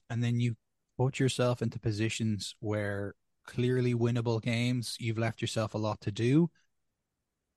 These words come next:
you don't give yourself the best chance. 'Cause, I mean,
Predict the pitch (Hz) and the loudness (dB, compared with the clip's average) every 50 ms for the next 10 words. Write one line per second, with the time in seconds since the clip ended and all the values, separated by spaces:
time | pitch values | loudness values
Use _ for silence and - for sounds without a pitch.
0 | _ _ _ _ _ _ _ _ _ _ _ _ _ _ - 147 139 123 156 170 | _ _ _ _ _ _ _ _ _ _ _ _ _ _ -6 -4 -2 2 2 2
1 | 185 170 - 165 160 147 151 139 - 143 131 120 - 120 110 107 113 104 98 - | 2 2 2 0 0 2 0 0 0 0 -2 -2 -2 -4 -4 -4 -4 -6 -6 -8
2 | - - 127 123 117 113 - - - 127 117 131 127 131 127 123 123 117 - | -8 -4 -4 -2 -2 -4 -6 -6 -6 -4 -2 -2 -2 -2 -2 -2 -4 -6 -8